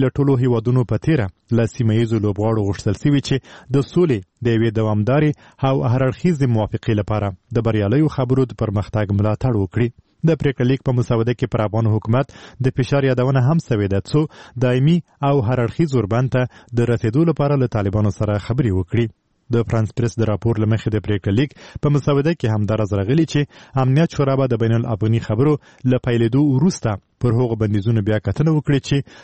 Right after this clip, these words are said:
له دوه زره یولسمې د کال راهیسې د طالبانو پر افرادو او ډلو لګول سوي دي. د امریکا د متحده ایالاتونو ولسمشر د طالبانو افراطي وسلوالو ته د جنګیالیو خطاب وکړ.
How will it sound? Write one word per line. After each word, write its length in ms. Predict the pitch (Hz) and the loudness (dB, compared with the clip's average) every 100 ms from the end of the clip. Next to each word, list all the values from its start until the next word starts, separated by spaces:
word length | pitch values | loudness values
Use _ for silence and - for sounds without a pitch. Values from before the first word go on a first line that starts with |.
| - | -2
له 100 | 131 113 | -2 0
دوه 160 | 131 131 | 0 0
زره 180 | 131 127 117 | 0 0 2
یولسمې 480 | 120 117 - 151 123 | 2 0 0 0 0
د 120 | 117 | 0
کال 160 | 120 107 | -2 0
راهیسې 360 | 104 113 113 120 113 _ | 0 0 0 -2 -4 _
د 140 | 113 107 | -4 0
طالبانو 420 | 101 101 113 113 117 | -2 0 0 0 0
پر 100 | 101 | -2
افرادو 360 | 85 127 156 151 - - - 120 | 0 0 2 0 -2 -10 -4 -2
او 60 | 123 | 0
ډلو 360 | 117 160 110 - 113 | 0 0 0 -4 -4
لګول 400 | 110 104 101 - | -2 -2 -2 -4
سوي 260 | 113 101 101 | -4 -2 0
دي. 80 | 139 - _ _ _ _ - _ _ _ _ _ _ _ _ - | -2 -4 _ _ _ _ -20 _ _ _ _ _ _ _ _ -2
د 240 | 135 160 170 | 0 2 0
امریکا 320 | 170 - 214 | 0 0 0
د 140 | 196 | 0
متحده 320 | 180 156 139 170 | 2 0 2 2
ایالاتونو 400 | 135 - 156 139 | 0 0 0 2
ولسمشر 640 | 120 117 135 135 139 131 - | 0 0 0 0 -2 -4 -4
د 140 | 120 - | -4 0
طالبانو 420 | 117 113 123 131 | 0 0 0 0
افراطي 480 | 120 - 113 - 123 | -2 -2 -2 0 0
وسلوالو 500 | 113 - 110 143 156 139 | -2 -2 0 0 0 -2
ته 100 | 143 - - | -4 -8 -4
د 140 | 123 113 | -2 0
جنګیالیو 640 | 117 110 113 139 156 - | 0 0 0 2 0 0
خطاب 400 | 113 113 113 147 110 | -4 -2 -4 -2 -2
وکړ. 400 | 110 - 117 | 0 -2 -4